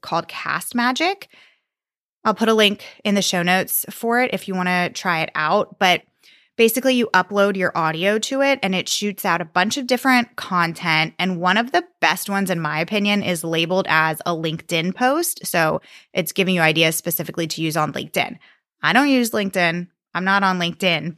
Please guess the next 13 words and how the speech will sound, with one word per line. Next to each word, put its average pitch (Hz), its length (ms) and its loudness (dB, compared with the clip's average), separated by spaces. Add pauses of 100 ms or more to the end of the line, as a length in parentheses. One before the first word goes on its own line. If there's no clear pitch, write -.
but 233 640 2 (300)
I 220 140 2
really 220 380 4
like 196 340 0
what 185 180 0
it 165 160 -6
generates 180 640 -2
for 277 160 -6
that 294 360 4
because 202 300 -2
it 196 140 0
always 208 440 2
gives 190 340 -2